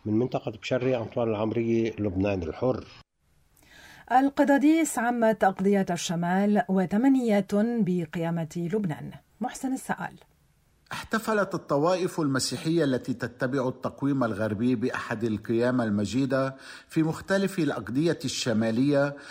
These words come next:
Speaker 3: فأقيمت قداديس منتصف الليل ورتبة القيامة وزيحات الصليب المقدس في الكنائس والأديرة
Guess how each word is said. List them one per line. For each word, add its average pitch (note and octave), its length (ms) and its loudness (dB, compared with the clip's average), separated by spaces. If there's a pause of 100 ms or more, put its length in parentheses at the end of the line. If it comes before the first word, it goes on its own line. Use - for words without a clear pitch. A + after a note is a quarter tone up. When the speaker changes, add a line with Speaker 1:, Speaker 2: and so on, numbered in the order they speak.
(140)
Speaker 3:
فأقيمت F3 680 0
قداديس B2 640 -2
منتصف A#2+ 600 -2
الليل B2+ 380 2
ورتبة A#2+ 580 -2
القيامة B2 600 0
وزيحات G#2+ 680 -2
الصليب A2+ 480 -2
المقدس C3 800 -2
في - 120 -2
الكنائس E3 720 0
والأديرة C#3 920 2